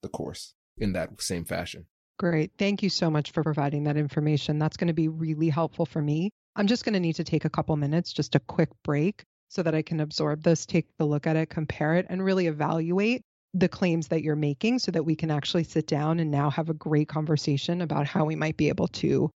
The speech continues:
Speaker 2: effectively settle this matter.
Speaker 1: Jamie, come on now. I think, I, listen, I, again, this is, this, it's really, <laughs> it's really straightforward. I, I sent you the letter. I, I have this, this information here. I, I gave you the details like you forced me to.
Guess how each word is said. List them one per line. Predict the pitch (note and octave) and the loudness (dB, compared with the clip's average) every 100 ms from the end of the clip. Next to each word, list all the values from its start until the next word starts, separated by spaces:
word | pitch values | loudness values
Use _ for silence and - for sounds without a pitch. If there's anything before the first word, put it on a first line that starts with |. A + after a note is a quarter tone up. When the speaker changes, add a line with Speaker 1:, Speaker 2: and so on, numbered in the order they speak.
| _ - | _ -2
Speaker 2:
effectively | F3 - C#3 - D#3 G3 D3+ D#3 | -2 0 -2 0 -2 0 -2 -2
settle | - - C#3+ - | -6 2 4 4
this | - D#3+ - | 0 -2 0
matter. | C#3 A#2+ - - - _ _ _ | 2 2 0 -4 -8 _ _ _
Speaker 1:
Jamie, | - A2+ G#2+ | -6 -4 -4
come | G#2 C#3+ G#2 | -4 -6 -6
on | F#2 F#2+ | -8 -8
now. | G2+ G2+ | -8 -2
I | A2 | -2
think, | C3+ D#3 D3+ - | 0 0 0 -2
I, | C#3 - - | -8 -8 -8
listen, | F#3 D3 G#2+ G2 | -2 -2 -2 0
I, | C#3+ C#3 | 2 2
again, | C#3+ C3+ F#2+ G#2 | 2 0 0 -2
this | D3+ | 0
is, | F3 C3+ | 0 2
this, | C3 - - | 0 0 2
it's | C#3+ - | 2 2
really, | C#3+ F3+ F3+ E3 - _ | 0 0 0 -2 -6 _
<laughs> | - | -4
it's | D3 - G#3 E3+ | -4 2 0 2
really | F#3+ G3 | 0 0
straightforward. | F3+ D#3+ E3+ - E3 D#3+ B2 | 0 -2 -2 -4 0 0 2
I, | A2 B2 A#2+ - | 0 0 -2 -2
I | A2+ | 0
sent | - D3 | 2 0
you | C#3+ | 0
the | B2+ | -2
letter. | B2 C3 C3+ C3 | 0 0 2 2
I, | G#2+ G#2+ G#2+ | 0 0 0
I | G2+ | 2
have | A#2 A#2+ | 0 2
this, | B2 A#2+ - | 0 -2 -6
this | A2+ A2 A2 | -6 -6 -4
information | A2+ A2 G#2+ A2+ G#2 G2 | -4 -2 0 0 -2 -6
here. | G#2 G#2+ F#2+ | -6 -6 -6
I, | G2 F#2 | -10 -12
I | F#2+ | -12
gave | F#2 A#2 A2 | -6 -6 -6
you | A2+ | -8
the | F#2+ | -10
details | G#2 B2+ A2 F#2+ F2+ | -8 -6 -6 -8 -10
like | F2+ | -14
you | F#2+ | -14
forced | - A#2+ - | -6 -6 -6
me | G2 | -10
to. | F2+ G2+ G#2 | -10 -12 -12